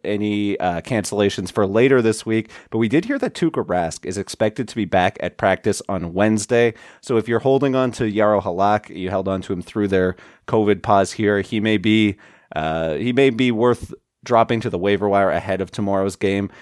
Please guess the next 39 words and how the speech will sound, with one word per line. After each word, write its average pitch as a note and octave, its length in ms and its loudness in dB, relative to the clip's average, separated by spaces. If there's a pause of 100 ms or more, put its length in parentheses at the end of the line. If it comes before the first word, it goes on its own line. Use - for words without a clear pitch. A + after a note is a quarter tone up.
(140)
And A2+ 160 -4
one G3 120 2
other F3+ 240 0
injury A#2 380 0
I A2 40 4
wanna A2 200 2
mention G#2 320 -2
quickly D3+ 460 -4
was A2+ 160 0
Bo A2+ 260 2
Horvat, G#2+ 460 2
who G2+ 120 -6
went G2+ 260 -4
day-to-day G#2 680 0
ahead G2+ 420 -2
of F2 220 -4
Wednesday's F2+ 640 -4 (200)
matchup. F#2+ 520 0 (280)
He G#2+ 120 -10
blocked C3+ 320 0
a D3 60 0
shot A#2+ 420 2 (280)
appeared - 420 -6
to D3+ 120 2
injure C#3+ 240 -2
the A2+ 100 0
foot. - 540 0 (380)
Could F3 160 2
be F3 140 2
J C#3+ 180 4
T C3+ 140 -2
Miller's A2+ 340 2
time A2 280 0
to A2 80 -6
shine A#2+ 460 -2 (140)
as C3+ 220 2
a B2+ 180 4
sen-, A#2+ 400 -2
the B2 120 -2